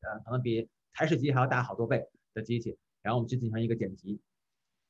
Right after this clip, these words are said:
那个时候其实我们发现，当你往里边想增加一个运镜，增加一个蒙太奇的转场的时候，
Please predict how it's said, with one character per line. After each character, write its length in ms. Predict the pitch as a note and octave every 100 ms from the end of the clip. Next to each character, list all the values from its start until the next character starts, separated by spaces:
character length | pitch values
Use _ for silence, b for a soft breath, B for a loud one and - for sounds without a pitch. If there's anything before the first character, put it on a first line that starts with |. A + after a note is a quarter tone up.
| _ _ _
那 140 | E3+ F#3+
个 100 | C3+
时 120 | B2
候 160 | A#2+
其 160 | A2+ A#2
实 80 | B2+
我 60 |
们 100 | G#2+
发 140 | F2+ A#2
现， 180 | B2 G#2+
当 160 | C#3
你 140 | B2+ C3+
往 160 | A#2+
里 60 | B2
边 120 | A#2+
想 160 | B2+ B2
增 180 | C#3+ C#3+
加 160 | C3+
一 80 | C#3
个 160 | C3+ A#2
运 240 | D3 C3
镜， 340 | C3 D#3+ A2+ F#2+
增 140 | B2+
加 140 | B2+
一 80 | B2+
个 160 | B2+ A2+
蒙 120 | C3
太 100 | C#3
奇 100 | B2+
的 80 | C3+
转 220 | B2 B2
场 160 | F3 B2
的 80 | -
时 80 | -
候， 240 | A#2 -